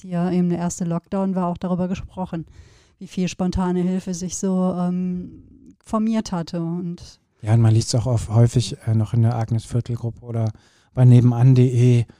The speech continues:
Speaker 1: Ja.
Speaker 2: äh, dass jemand, äh, ein Umzugshelfer ausgefallen ist oder dies oder das oder
Speaker 1: Ja.
Speaker 2: einer mal was getragen haben muss oder so. Und da hab ich auch immer den Eindruck, hier lässt, äh, also hier, es gibt's auch viel Solidarität und das ist natürlich schön.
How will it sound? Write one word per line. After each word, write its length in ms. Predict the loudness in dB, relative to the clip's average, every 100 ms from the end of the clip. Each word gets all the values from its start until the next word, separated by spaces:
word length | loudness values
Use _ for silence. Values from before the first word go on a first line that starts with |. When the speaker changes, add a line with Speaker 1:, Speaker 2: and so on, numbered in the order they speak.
| -20 -20 -6
Speaker 1:
Ja. 100 | -2
Speaker 2:
äh, 40 | 0
dass 340 | 0 0 -4 -2 2
jemand, 440 | 6 6 4 0
äh, 340 | 2 2 2
ein 140 | 2 2
Umzugshelfer 640 | 2 0 0 0 0 -2
ausgefallen 600 | -6 -6 -6 -4 0 0
ist 260 | -2 -6 -6
oder 300 | -4 0 2
dies 240 | 2 0
oder 180 | 0 0
das 320 | 2 0 0
oder 120 | -2 2
Speaker 1:
Ja. 40 |
Speaker 2:
einer 160 | 4 6
mal 380 | 6 4 2 -2
was 220 | -8 -4 -2
getragen 480 | 0 4 6 6 4
haben 200 | 4 2
muss 200 | 2 0
oder 160 | 0
so. 240 | 2 2 0 -4 _ _ _ _ _
Und 180 | -12 -4
da 80 | -4
hab 100 | -4
ich 160 | -6
auch 140 | -8 -2
immer 320 | 4 6 8
den 180 | 6 6
Eindruck, 600 | 6 6 8 6 6 0
hier 260 | 2 4
lässt, 640 | 4 2 -2 -12 -16 -18 -14
äh, 220 | -16 -8
also 240 | -6 -2 2
hier, 140 | 2
es 100 | 2
gibt's 220 | -2 -2
auch 80 | -4
viel 220 | -2 0
Solidarität 720 | 2 2 2 0 -2 -2 -2 -2
und 80 |
das 140 | -6 -6
ist 40 |
natürlich 280 | -8 -6 -10
schön. 380 | -6 -4 -2